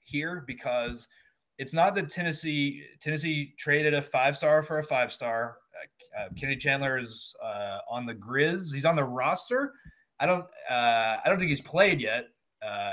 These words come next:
in a regular season, but he's on a roster. Um, Tennessee traded him for Julian Phillips, who is a six eight five-star freshman.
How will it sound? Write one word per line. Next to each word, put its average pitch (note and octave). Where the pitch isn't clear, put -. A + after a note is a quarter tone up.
in A2+
a A2+
regular C3
season, A2+
but B2
he's C3+
on E3
a E3+
roster. B2+
Um, A2
Tennessee E3
traded D#3
him D3
for B2
Julian C3+
Phillips, G3
who C3+
is A#2+
a A2+
six -
eight D#3+
five-star C#3+
freshman. F3+